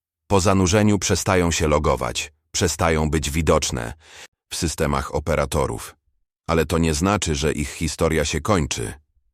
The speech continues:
Czasem właśnie wtedy się zaczyna. Śledczy nie ujawnili, czy prowadzono analizy, które miałyby odpowiedzieć na pytanie,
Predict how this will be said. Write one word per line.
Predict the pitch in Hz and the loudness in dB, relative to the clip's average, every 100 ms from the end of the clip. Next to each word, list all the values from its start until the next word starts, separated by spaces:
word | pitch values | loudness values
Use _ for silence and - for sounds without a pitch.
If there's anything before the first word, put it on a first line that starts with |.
| _ | _
Czasem | - 87 - 82 69 | 0 0 0 -2 0
właśnie | 76 73 80 76 | 0 0 -2 -4
wtedy | - 101 73 65 | 0 0 0 -2
się | - 64 | -4 -2
zaczyna. | 65 - 71 57 53 - _ _ _ _ _ _ _ _ _ _ _ - | -4 -2 -4 -4 -8 -12 _ _ _ _ _ _ _ _ _ _ _ -6
Śledczy | - 82 - - 87 | 0 0 0 -2 2
nie | 90 95 | 2 2
ujawnili, | 85 78 71 87 80 64 65 | 2 2 2 2 2 0 -4
czy | 78 | -6
prowadzono | 69 80 76 76 87 82 | -2 0 0 2 0 0
analizy, | 78 80 78 82 67 64 60 - _ _ | 0 0 0 0 -2 -4 -8 -12 _ _
które | - 85 80 | -6 0 2
miałyby | 85 90 85 76 | 2 2 2 2
odpowiedzieć | 73 - 80 76 78 76 - | 0 0 -2 0 -2 -2 -2
na | 69 | -2
pytanie, | 78 69 71 62 62 | -4 -2 -2 -2 -6